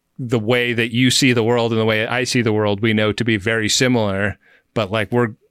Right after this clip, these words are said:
gonna be communicating with an alien species that might conceive of the world in totally different ways that we can't imagine. And this is, like, an early version of that kind of story.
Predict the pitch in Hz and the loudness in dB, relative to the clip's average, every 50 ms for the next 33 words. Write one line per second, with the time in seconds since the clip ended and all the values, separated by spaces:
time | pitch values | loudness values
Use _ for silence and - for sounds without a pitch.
0 | _ - 127 117 104 113 110 - - 117 113 113 113 101 - 117 113 110 101 110 | _ -2 -2 0 0 0 -2 -2 -2 -2 0 0 0 -2 -2 -2 -2 -2 -2 -2
1 | 101 117 113 110 110 110 110 110 104 98 - - 117 107 98 117 110 104 110 117 | -2 -2 -2 0 0 0 0 0 -2 -4 -2 -2 -2 -2 0 -2 -2 -2 -2 -2
2 | 127 117 113 110 110 110 - - 120 110 98 - 127 120 113 120 110 107 113 110 | -2 -2 -4 -4 -4 -6 -4 -4 -2 -2 0 0 0 0 0 0 0 0 0 0
3 | 110 110 110 113 120 110 101 - - 135 123 127 123 120 113 120 104 113 107 101 | 2 0 0 0 0 -2 -2 -2 -2 0 2 2 2 0 0 -2 -2 -2 -4 -2
4 | 101 113 120 113 107 101 117 117 110 104 - - 120 113 107 110 98 98 104 120 | -2 0 0 0 -2 -2 -4 -4 -4 -4 -4 -2 -2 -2 -2 -2 -2 -2 -2 -2
5 | 139 123 107 87 92 - - - - - - - - - _ _ _ _ _ _ | -2 -2 -4 -8 -8 -12 -16 -20 -20 -20 -20 -20 -20 -20 _ _ _ _ _ _
6 | 123 117 113 110 104 107 104 117 165 - - - - _ _ _ _ _ - 123 | -2 -2 0 0 0 0 -2 -2 -4 -8 -14 -20 -20 _ _ _ _ _ -4 -2
7 | 123 117 - 143 127 117 127 120 135 127 123 120 123 127 127 123 120 104 123 123 | 0 0 2 0 2 2 0 0 0 0 0 2 2 2 2 2 2 2 2 2
8 | 123 127 127 117 107 101 110 110 113 131 - - 123 117 110 - - - 123 131 | 2 2 2 0 0 0 -2 -4 -4 -6 -4 -4 -2 -2 -2 -2 -2 -2 0 0
9 | 156 117 98 95 98 110 | 0 0 0 -2 -4 -6